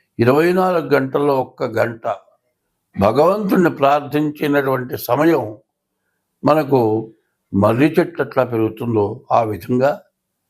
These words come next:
మనకు వృద్ధి, మంచి వృద్ధినిస్తుంది. అయితే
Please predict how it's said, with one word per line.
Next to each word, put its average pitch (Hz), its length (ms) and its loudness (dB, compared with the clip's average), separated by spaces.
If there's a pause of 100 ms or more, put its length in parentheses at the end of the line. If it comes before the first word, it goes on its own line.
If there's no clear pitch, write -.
(320)
మనకు 135 480 2
వృద్ధి, 127 800 0
మంచి 120 340 -2
వృద్ధినిస్తుంది. 113 840 -2
అయితే 98 540 0